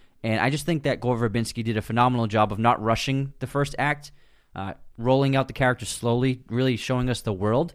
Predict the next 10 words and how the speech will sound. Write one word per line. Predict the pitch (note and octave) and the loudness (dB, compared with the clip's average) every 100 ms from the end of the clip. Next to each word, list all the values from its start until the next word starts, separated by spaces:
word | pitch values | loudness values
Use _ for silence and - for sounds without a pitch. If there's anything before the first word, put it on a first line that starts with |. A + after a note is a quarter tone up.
| - - - _ | -16 -20 -20 _
getting | - B2 | -4 -4
to | - | 0
know | A2+ A#2 | 2 2
each | A2 A2 - | 2 -2 0
person | B2 A#2+ C3 B2+ B2+ | 0 2 0 -2 -2
on | A2+ | 0
their | G#2+ G2+ | 2 4
own, | A#2 C3 - | 2 2 0
and | G#2+ G#2 | 0 4
then | A#2 A2 G#2 G2+ | 6 4 0 -6